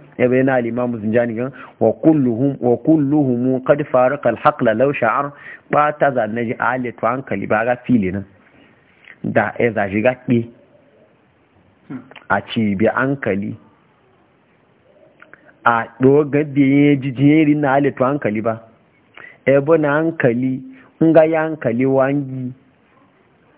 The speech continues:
wa le na kali na ta zuna ba. Amma alul bidai ji bi akida sakpai, na ji daidai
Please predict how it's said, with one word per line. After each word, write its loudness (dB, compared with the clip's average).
wa 2
le -4
na -2
kali -2
na 0
ta -2
zuna -6
ba. 0
Amma 0
alul -2
bidai 0
ji -2
bi 0
akida 0
sakpai, 0
na 4
ji -4
daidai 4